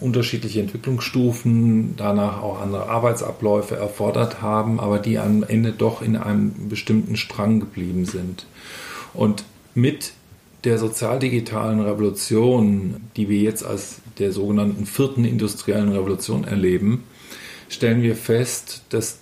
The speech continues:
die Veränderung von Gesellschaft und Wirtschaft und Arbeitsabläufen viel fundamentaler und zudem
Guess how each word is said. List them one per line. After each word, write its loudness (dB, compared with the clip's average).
die -6
Veränderung 2
von 0
Gesellschaft -2
und 2
Wirtschaft -6
und -4
Arbeitsabläufen -6
viel 0
fundamentaler 0
und 0
zudem 0